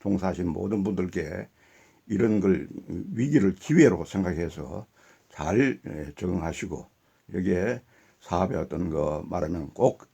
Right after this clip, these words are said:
성공하는 이 분야에서 성공하는, 에, 그런, 에, 그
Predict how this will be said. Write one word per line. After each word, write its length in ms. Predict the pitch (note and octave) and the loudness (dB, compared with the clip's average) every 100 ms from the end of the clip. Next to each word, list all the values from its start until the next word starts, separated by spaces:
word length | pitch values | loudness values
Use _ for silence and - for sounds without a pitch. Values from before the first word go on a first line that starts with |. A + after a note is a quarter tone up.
| _ _ | _ _
성공하는 680 | - - G2 F#2+ F#2+ G#2+ E2 - - | -14 -2 0 2 2 2 0 -8 -10
이 160 | G#2+ G2 | -6 -4
분야에서 520 | A#2 A2+ E2+ F2 G#2 | 0 2 2 0 -4
성공하는, 580 | F#2 F#2 F#2 F#2+ A#2+ - _ - _ _ - | -2 0 0 0 -2 -4 _ -20 _ _ -12
에, 440 | D#2 C#2+ C2+ F2 G2+ | -10 -8 -8 -10 -10
그런, 520 | F#2 E2+ F#2 C3 - - D2+ | -6 -4 -2 -4 -6 -12 -10
에, 180 | D#2 D2 - - _ _ _ _ _ _ _ - - _ _ | -8 -10 -14 -18 _ _ _ _ _ _ _ -20 -20 _ _
그 560 | - D2 B1 - - | -8 -8 -8 -12 -16